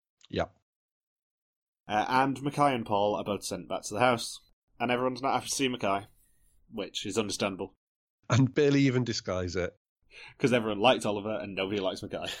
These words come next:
Speaker 2: <laughs>
Speaker 1: Ollie's a really nice guy, and it's a shame. His, his P M week just ta-, came too early,
Speaker 2: Yeah.
Speaker 1: really, because everyone loved him,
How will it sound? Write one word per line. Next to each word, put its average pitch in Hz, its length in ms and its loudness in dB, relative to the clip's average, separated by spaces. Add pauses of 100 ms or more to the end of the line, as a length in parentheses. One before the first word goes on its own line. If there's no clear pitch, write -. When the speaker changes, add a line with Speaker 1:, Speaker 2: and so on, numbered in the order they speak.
(180)
Speaker 2:
<laughs> 143 80 -4 (500)
Speaker 1:
Ollie's 175 260 -2
a 185 40 -6
really 170 240 2
nice 160 220 0
guy, 131 500 0
and 113 400 0 (460)
it's 139 240 -4
a 120 60 2
shame. 117 480 2
His, 110 260 -2
his 113 220 -4
P 135 240 0
M 127 160 2
week 107 260 0
just - 200 -8
ta-, 117 220 0
came 110 220 2
too 104 240 2
early, 101 340 0 (120)
Speaker 2:
Yeah. 101 280 -6
Speaker 1:
really, 95 360 0
because 104 560 -2 (520)
everyone 113 300 2
loved 110 260 0
him, 95 300 -2